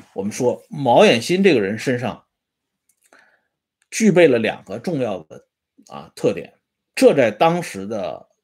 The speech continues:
这些二代的群体当中是非常夺目的。第一点，当然是因为他是伟大领袖的侄子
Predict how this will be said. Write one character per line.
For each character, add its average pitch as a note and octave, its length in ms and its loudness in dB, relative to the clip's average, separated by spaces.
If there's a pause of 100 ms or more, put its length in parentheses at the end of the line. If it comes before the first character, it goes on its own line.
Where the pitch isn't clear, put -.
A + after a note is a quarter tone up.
(100)
这 A#2+ 120 -8
些 - 180 -8
二 B2+ 380 2
代 G#2+ 280 -2
的 E2 160 -14
群 C3 260 -8
体 B2+ 140 -10
当 G#2 240 -6
中 G#2 240 -8 (260)
是 A2+ 240 -8
非 D3+ 160 4
常 B2 180 -2
夺 G#2+ 200 -4
目 B2 200 -4
的。 - 140 -20 (320)
第 A#3 140 0
一 B3 100 4
点， G2+ 320 -4
当 F3+ 180 6
然 G2 280 0
是 G#2 160 -6
因 A#2+ 120 0
为 G#2 140 -4
他 C#3+ 260 -4
是 G#2+ 260 -8
伟 F#2 200 -8
大 C3 160 2
领 G2 160 -10
袖 D3+ 200 -2
的 F#2+ 220 -10
侄 C3+ 360 -6
子 - 180 -8